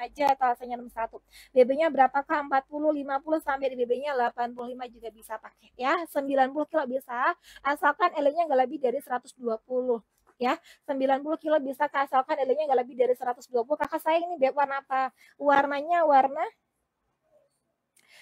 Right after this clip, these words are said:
Kakak, ini variasi warna apa, ini? Ini variasi warna krem, ada warna krem,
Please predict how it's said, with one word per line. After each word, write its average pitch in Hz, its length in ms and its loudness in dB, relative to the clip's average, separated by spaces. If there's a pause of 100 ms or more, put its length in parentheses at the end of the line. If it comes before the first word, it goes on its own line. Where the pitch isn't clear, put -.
(120)
Kakak, 294 240 4
ini 381 160 2
variasi 330 400 6
warna 277 240 2
apa, 269 80 -2
ini? 254 160 -4
Ini 311 240 -6
variasi 277 400 4
warna 262 320 0
krem, 330 320 -4
ada 269 160 -4
warna 247 320 -2
krem, 339 240 -4